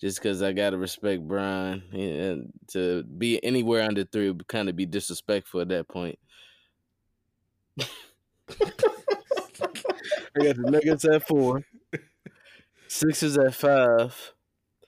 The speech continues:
I got them C's at six. Rockets at seven.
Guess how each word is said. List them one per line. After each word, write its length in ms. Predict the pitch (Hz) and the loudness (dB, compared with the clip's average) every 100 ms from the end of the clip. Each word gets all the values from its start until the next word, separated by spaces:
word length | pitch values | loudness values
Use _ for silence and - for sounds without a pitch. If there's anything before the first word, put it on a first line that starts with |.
| _ _ _ _ | _ _ _ _
I 60 | 107 | -6
got 180 | 113 104 | -4 -2
them 140 | 120 | -2
C's 600 | - 175 180 165 151 131 | 0 2 4 4 2 2
at 160 | 131 123 | 2 0
six. 600 | - 139 143 - - - _ _ _ _ _ _ _ _ _ 92 | 0 2 0 -6 -14 -16 _ _ _ _ _ _ _ _ _ 0
Rockets 420 | 110 117 117 104 | 2 2 0 0
at 140 | 104 | 0
seven. 480 | - 123 107 113 | 2 0 0 -2